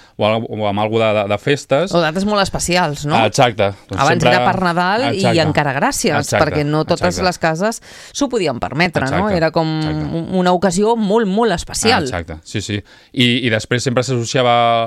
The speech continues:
Speaker 1: la, les bombolles pel final del, del, del dinar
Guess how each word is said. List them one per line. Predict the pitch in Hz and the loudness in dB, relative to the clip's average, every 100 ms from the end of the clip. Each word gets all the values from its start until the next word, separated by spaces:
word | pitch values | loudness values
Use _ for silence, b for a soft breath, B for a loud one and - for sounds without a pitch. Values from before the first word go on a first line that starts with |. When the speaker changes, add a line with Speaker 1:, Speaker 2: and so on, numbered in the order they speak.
| 120 117 120 | -2 -4 -4
Speaker 1:
la, | 117 117 | -2 -2
les | 117 | -2
bombolles | 117 113 127 131 135 | -2 0 0 0 0
pel | 110 101 | -2 -2
final | - 113 120 120 101 92 - | -2 -2 0 0 0 -6 -8
del, | - 95 90 90 | -4 -2 -2 -4
del, | 92 85 87 | -4 -4 -4
del | 92 95 | -4 -4
dinar | 95 117 139 | -2 -2 -4